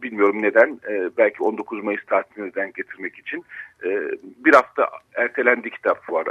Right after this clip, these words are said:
Ama bir ay önce ertelendi. Ama zannediyorum Dicle Üniversitesi bu sempozyumu çok daha önceden tarihini tespit etmişti ve ister istemez ikisi çakıştı.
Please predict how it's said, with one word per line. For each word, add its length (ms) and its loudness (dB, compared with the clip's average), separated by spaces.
Ama 180 6
bir 80 8
ay 120 6
önce 220 -8
ertelendi. 520 -8
Ama 200 -4
zannediyorum 600 -2
Dicle 400 -2
Üniversitesi 680 -2
bu 100 -4
sempozyumu 600 -2
çok 300 2
daha 160 8
önceden 320 -6
tarihini 440 -6
tespit 380 -8
etmişti 520 -4
ve 100 4
ister 260 0
istemez 440 -4
ikisi 280 -10
çakıştı. 460 -6